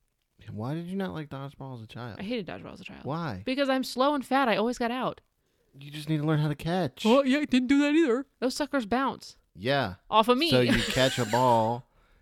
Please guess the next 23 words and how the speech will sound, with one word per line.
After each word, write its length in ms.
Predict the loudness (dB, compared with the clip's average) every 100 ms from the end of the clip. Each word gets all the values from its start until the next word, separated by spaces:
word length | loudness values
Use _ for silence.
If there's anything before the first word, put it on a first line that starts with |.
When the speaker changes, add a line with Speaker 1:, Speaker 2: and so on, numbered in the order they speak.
| _
Speaker 1:
and 100 | -10
you 60 | -6
get 160 | -6 -6
somebody 300 | -4 -2 2
out, 280 | 2 2 0
and 100 | -2
then 80 | -4
you 260 | -4 -8 -12
keep 320 | -16 -14 -14 -12
the 80 |
ball 340 | -6 -4 -2 -4
for 240 | -6 -8
as 120 | -8 -8
long 240 | -10 -8
as 80 | -10
possible, 640 | -10 -8 -8 -8 -6 -4
and 100 | -2
you 80 | -4
use 360 | -4 -4 -6 -6
it 140 | -6
as 400 | -6 -6 -6 -8
your 100 | -10
blocker. 640 | -10 -8 -8 -10 -12 -14